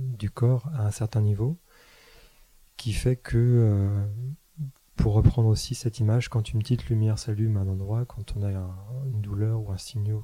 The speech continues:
quelque chose, c'est qu'il y a une raison. Et donc, il, c'est d'essayer d'être en disposition de comprendre, ou en tout cas d'essayer de, d'être ouvert au fait que ça peut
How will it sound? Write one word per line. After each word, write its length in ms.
quelque 260
chose, 260
c'est 140
qu'il 160
y 40
a 20
une 100
raison. 260
Et 40
donc, 220
il, 60
c'est 160
d'essayer 360
d'être 340
en 300
disposition 840
de 100
comprendre, 800
ou 120
en 80
tout 120
cas 140
d'essayer 460
de, 260
d'être 260
ouvert 320
au 60
fait 260
que 100
ça 160
peut 380